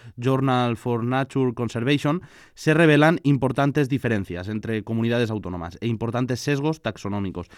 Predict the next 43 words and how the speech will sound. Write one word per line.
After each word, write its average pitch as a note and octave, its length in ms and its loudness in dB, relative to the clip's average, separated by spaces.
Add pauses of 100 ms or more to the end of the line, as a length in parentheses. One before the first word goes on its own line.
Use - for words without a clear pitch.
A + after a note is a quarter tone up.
(180)
dado C3 380 4
que A#2 180 0
unos A#2+ 320 0
grupos A#2+ 240 -2
de A2 80 -4
animales B2+ 380 0
reciben A2 320 -4
mucha B2 300 -2
más A2+ 120 -2
atención C3+ 560 -2
político-social A2+ 920 -6
que E2 120 -8
otros. - 380 -14 (400)
Para A#2 260 2
conocer A#2+ 380 -2
más C3+ 340 2
sobre A#2+ 220 0
este B2 160 -6
estudio, C3+ 400 0
tenemos B2+ 440 -2 (300)
en A#2+ 140 -4
Radio C3+ 240 4
U C#3+ 80 4
M C#3 120 2
H C3+ 280 0
al B2 320 2
miembro A2+ 580 0
del A2 180 -4
área A2+ 300 0
de A2+ 80 -2
ecología A#2+ 600 -2
de C#3 80 -2
la A#2+ 40 -2
Universidad A2+ 480 -4
Miguel A2+ 200 -2
Hernández, C3+ 440 -2 (240)
Roberto C3+ 500 2
Rodríguez C3 580 0
Caro, F#2 400 -2
a G2+ 140 -6
quien G#2+ 360 -4
saludamos A#2 460 -2
ya. F#2 240 -6